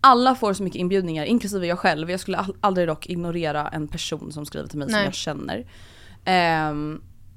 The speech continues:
Speaker 1: och sen är det jättemånga som tackar ja, och sen är det jätte-, jättemånga som samma dag eller dagen innan, "Oj,
Speaker 2: Mm.
Speaker 1: jag, jag har glömt att jag inte kan, bla bla, jag kommer inte."
Speaker 2: Mm.
Speaker 1: Och så här, det,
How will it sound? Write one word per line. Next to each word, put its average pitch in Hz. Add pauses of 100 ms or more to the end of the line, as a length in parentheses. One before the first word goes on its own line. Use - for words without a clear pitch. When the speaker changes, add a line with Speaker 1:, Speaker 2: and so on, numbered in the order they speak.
(380)
Speaker 1:
och 233
sen 240
är 208
det 196
jättemånga 175
som 160
tackar 165
ja, 156
och 165
sen 170
är 160
det 160
jätte-, 165
jättemånga 151
som 156 (160)
samma 180
dag 151
eller 156
dagen 147
innan, 147
"Oj, 269
Speaker 2:
Mm. 214
Speaker 1:
jag, 185
jag 208
har 202
glömt 185
att 160
jag 160
inte 156
kan, 143
bla 143
bla, -
jag 180
kommer 156
inte." - (120)
Speaker 2:
Mm. 214 (100)
Speaker 1:
Och 233
så 226
här, 185
det, 220